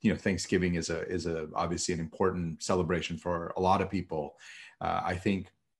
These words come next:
so I really do think at this point, the key policy is to talk about how people can stay at home and not have large gatherings at home. That's probably the most important thing we can be doing. And, and, and on that issue, I think the governor has been really clear that, that people really have to limit their indoor gatherings,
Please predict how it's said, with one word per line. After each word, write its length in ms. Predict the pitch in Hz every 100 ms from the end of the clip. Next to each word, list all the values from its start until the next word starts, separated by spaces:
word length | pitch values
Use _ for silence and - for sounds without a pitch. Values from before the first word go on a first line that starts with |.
| _ _ _ _ - -
so 140 | 123
I 60 | 123
really 260 | 135 123
do 120 | 107 104
think 220 | 107 92
at 140 | 87
this 180 | 117 113
point, 280 | - 101 90
the 80 | 90
key 500 | - - - 147 143
policy 960 | - 104 101 95 - 85 78 76 76 - - - -
is 180 | 113 113
to 100 | 113
talk 440 | - - 110 107
about 220 | 98 87
how 140 | - 87
people 300 | 95 90 82
can 140 | 90
stay 220 | - 92
at 100 | 78
home 420 | - 90 85 78 -
and 200 | 95 87
not 340 | 85 82 80 -
have 260 | 85 80 73
large 340 | 78 80 76
gatherings 500 | 82 73 73 76 73
at 80 | 73
home. 280 | - 78 76
That's 220 | 92 107
probably 240 | - - 73
the 160 | 65 - - - -
most 200 | 104 101
important 440 | 98 - 113 92 92
thing 100 | 78
we 100 | 76
can 140 | 78
be 80 | 76
doing. 240 | 76 73
And, 100 | 90
and, 200 | - 113 139
and 100 | 135
on 140 | 139
that 240 | 170 196
issue, 460 | 123 - 107 92 85
I 200 | - -
think 120 | 147
the 60 | 117
governor 300 | 107 92 90
has 180 | 85 80
been 340 | 87 80 85 92
really 380 | 117 107 92
clear 540 | 82 - 92 82 76 73
that, 280 | 82 80 -
that 160 | 78 -
people 240 | 98 82
really 240 | 78 76
have 160 | 73 73
to 60 | 82
limit 340 | 76 71 67
their 140 | 78 73
indoor 300 | 80 78 69
gatherings, 600 | 67 - - - -